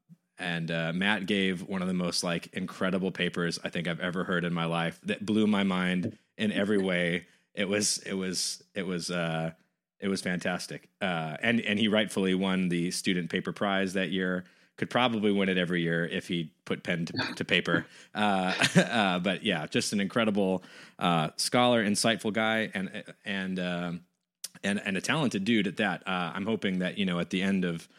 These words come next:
all of this, we might plug some links to your, uh,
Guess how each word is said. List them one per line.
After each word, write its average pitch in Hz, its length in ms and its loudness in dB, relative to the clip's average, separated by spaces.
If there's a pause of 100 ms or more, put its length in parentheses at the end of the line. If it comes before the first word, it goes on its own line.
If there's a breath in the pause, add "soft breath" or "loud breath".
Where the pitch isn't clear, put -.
(200 loud breath)
all 92 220 0
of 85 80 -2
this, 87 260 0
we 90 60 0
might 87 320 -2
plug 90 300 -2
some 85 280 -2
links 87 340 -4
to 90 120 -4
your, 82 320 -2
uh, 85 200 -6